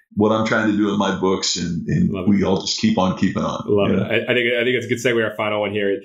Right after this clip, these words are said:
Speaker 2: You know, as a guy who literally opened my book with my eulogy, which was crazy. And un-, and that, talk about different. When I was in my early thirties when I wrote it, I'm always fascinated by reverse engineering everything and
Speaker 1: Sure.
Speaker 2: reverse engineering. How do people want to be remembered? So my question to you would be, how do you want to be remembered?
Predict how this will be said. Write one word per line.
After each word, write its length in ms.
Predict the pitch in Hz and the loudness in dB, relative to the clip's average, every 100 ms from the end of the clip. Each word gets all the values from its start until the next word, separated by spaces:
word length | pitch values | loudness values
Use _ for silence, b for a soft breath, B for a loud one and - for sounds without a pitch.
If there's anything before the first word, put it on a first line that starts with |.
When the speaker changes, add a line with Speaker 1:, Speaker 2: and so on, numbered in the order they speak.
| B | B
Speaker 2:
You 80 | 110 | 0
know, 80 | 101 | 0
as 100 | 101 | 2
a 40 | |
guy 200 | 113 131 | 0 2
who 180 | 127 123 127 | 0 -2 0
literally 320 | 131 131 113 | 2 2 2
opened 300 | 127 127 123 | 0 2 0
my 140 | 110 104 | 0 -2
book 420 | 101 117 113 - _ | 0 0 0 -6 _
with 140 | 117 101 | -2 2
my 120 | 107 | 2
eulogy, 520 | 101 123 120 104 95 | 2 2 2 0 0
which 200 | 92 98 | 0 0
was 140 | 101 98 | 0 -2
crazy. 480 | - 135 139 120 98 | 0 2 2 0 -2
And 120 | 101 | 0
un-, 320 | 135 135 127 127 | 0 0 -2 0
and 300 | 131 127 131 | 0 2 0
that, 120 | 151 | 0
talk 100 | 170 | 0
about 220 | 151 123 | 0 0
different. 380 | 143 147 110 95 | 0 0 -2 -2
When 100 | 127 | -2
I 40 | |
was 140 | 127 123 | 0 0
in 80 | 135 | 0
my 80 | 120 | 0
early 260 | 139 135 | 0 0
thirties 240 | 139 143 117 | 0 0 0
when 80 | 110 | 0
I 80 | |
wrote 200 | 110 139 110 | 0 0 0
it, 60 | - _ - | -6 _ -4
I'm 160 | 127 135 | -2 2
always 320 | 143 151 147 | 2 0 -2
fascinated 600 | - 131 127 120 104 98 | -2 -2 -2 -4 -2 0
by 440 | 104 101 95 95 - - | 0 0 0 -2 -4 0
reverse 340 | 117 127 127 | 2 2 0
engineering 420 | 117 107 101 92 82 | -2 -2 -2 -2 -6
everything 340 | 82 - - _ _ - | -8 -10 -14 _ _ -2
and 360 | 107 98 98 | 2 2 2
Speaker 1:
Sure. 120 | 110 120 | 2 2
Speaker 2:
reverse 180 | 120 | 2
engineering. 480 | 131 113 117 117 107 - _ - | 0 0 0 0 0 -4 _ -14
How 300 | - 135 135 | -4 0 0
do 60 | 143 | 0
people 240 | 127 113 | 0 2
want 120 | 110 | 0
to 40 | 101 | 0
be 100 | 98 | 0
remembered? 520 | 95 95 95 85 80 | 0 0 -2 -2 -4
So 240 | - 107 | -2 0
my 120 | 104 101 | 2 0
question 380 | 104 120 - | 0 0 0
to 60 | 104 | 0
you 80 | 110 | 0
would 100 | 98 | 2
be, 80 | 101 | 0
how 140 | 110 | 0
do 80 | 104 | 2
you 100 | 107 | 0
want 160 | 90 - | -2 -6
to 60 | |
be 80 | 90 | -8
remembered? 400 | 85 71 95 - | -8 -6 -8 -8